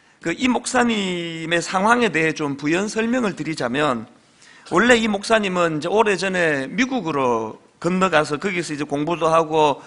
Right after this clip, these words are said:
또 이민교회도 섬기고 그러셨는데 이제 그 우리나라에 대한 그 애틋함이 있어가지고 이제 한국에 와서 목회를 해야 되겠다 생각을 하고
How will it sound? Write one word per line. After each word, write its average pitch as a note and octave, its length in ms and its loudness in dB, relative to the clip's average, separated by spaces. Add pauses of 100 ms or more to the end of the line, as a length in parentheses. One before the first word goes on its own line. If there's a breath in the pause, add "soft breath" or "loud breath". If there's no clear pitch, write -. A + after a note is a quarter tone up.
(140 loud breath)
또 E3 140 0
이민교회도 F3 720 2
섬기고 E3 440 -4
그러셨는데 D#3+ 840 0 (400 loud breath)
이제 F#3 520 2
그 D#3+ 720 -2 (240)
우리나라에 F#3 580 2
대한 D#3+ 340 2
그 E3 100 -8
애틋함이 G3 520 -6
있어가지고 D#3+ 840 -2 (200 loud breath)
이제 C#3 520 0
한국에 C4 440 2
와서 C3+ 360 2
목회를 D3+ 460 -2
해야 D3+ 180 2
되겠다 C3 560 -2
생각을 D#3+ 460 -4
하고 C3+ 400 0